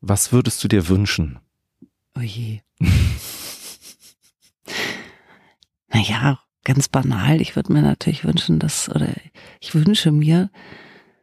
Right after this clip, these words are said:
Speaker 2: dass wir, dass wir wieder die Türen öffnen können. Also ich meine, das ist jetzt nicht besonders <laughs> einfallsreich, aber das ist,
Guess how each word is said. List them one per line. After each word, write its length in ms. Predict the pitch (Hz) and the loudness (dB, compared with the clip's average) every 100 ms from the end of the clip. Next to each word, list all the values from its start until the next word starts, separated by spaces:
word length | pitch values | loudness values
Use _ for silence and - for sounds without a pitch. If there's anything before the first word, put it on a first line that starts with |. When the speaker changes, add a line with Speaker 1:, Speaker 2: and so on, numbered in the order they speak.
| _ _ _ _ | _ _ _ _
Speaker 2:
dass 240 | - 120 - | -6 -4 2
wir, 300 | 156 165 - - | 4 4 0 -8
dass 300 | - 135 - | -6 -6 -2
wir 200 | 156 151 | -2 0
wieder 280 | 160 160 165 185 - _ _ _ _ - - | 2 4 2 0 -12 _ _ _ _ -20 -16
die 120 | - | -8
Türen 340 | - - 208 202 | -4 2 2 4
öffnen 340 | 151 - 147 | 2 2 0
können. 440 | - 160 156 156 - - | 0 0 0 -2 -6 -2
Also 340 | 156 156 151 160 | 0 0 -4 -8
ich 120 | - | -4
meine, 160 | 160 156 | -2 -2
das 180 | 151 160 | -2 -4
ist 60 | |
jetzt 180 | 160 - | -4 0
nicht 180 | 170 - | 0 2
besonders 380 | 180 139 120 - | 2 2 2 0
<laughs> 0 | |
einfallsreich, 760 | 123 - - - 135 123 - | 0 2 2 2 0 -2 -6
aber 160 | - - - - - - - - | -8 -12 -14 -18 -18 -18 -18 -12
das 180 | - - | -10 -8
ist, 280 | - - | -8 -10